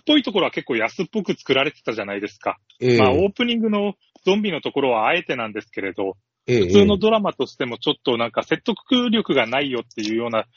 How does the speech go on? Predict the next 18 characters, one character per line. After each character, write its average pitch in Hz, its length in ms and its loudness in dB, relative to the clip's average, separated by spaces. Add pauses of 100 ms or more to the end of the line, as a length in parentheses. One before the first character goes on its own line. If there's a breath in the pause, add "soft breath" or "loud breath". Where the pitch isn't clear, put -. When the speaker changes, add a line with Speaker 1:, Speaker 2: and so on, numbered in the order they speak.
(220 soft breath)
Speaker 1:
こ 143 80 2
ろ 139 60 2
が 120 100 0
多 190 140 0
々 175 140 0
あ 139 40 0
っ - 120 -6
た 110 120 -4
ん 101 100 -14
で、 95 280 -8 (260)
Speaker 2:
あ、 135 140 2
そ - 180 0
う。 110 60 8
Speaker 1:
今 92 80 6
回 165 100 2
も 117 120 -10
ま 113 120 -8
た - 140 -6